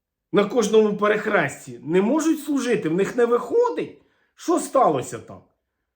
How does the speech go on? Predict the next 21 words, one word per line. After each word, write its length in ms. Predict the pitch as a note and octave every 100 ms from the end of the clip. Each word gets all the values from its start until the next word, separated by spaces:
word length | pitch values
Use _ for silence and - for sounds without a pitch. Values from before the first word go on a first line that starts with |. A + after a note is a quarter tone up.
| _
Що 240 | _ - F4+
в 40 |
них 180 | D4+ C4
сталося? 600 | - - C4+ G3 D3 C#3
Чому 340 | - A#3+ E4 G#3+
в 100 | F3
них 220 | G3+ G3+
не 100 | F#3
виходить? 560 | F#3+ G3 A#3+ C#3+ A#2+
От, 80 | F#3 F3+ _ _ _ -
е, 220 | C#3+ D#3+ -
я 220 | E3 D#3+ F#3
і 60 |
висловлюю 580 | G3+ A#3 C#4+ F#4 F4+ A3
незадоволення 800 | F#3 F3 F3 F3+ G#3 A3+ F#3+ E3
людей, 380 | E3+ D3 C#3 C#3
з 60 |
якими 280 | F3+ A3 E3
я 80 | F3
спілкуюся 600 | F3+ G#3 - C3+ C3+ F3
щоденно. 680 | - A#3 A3+ D4 E3 A2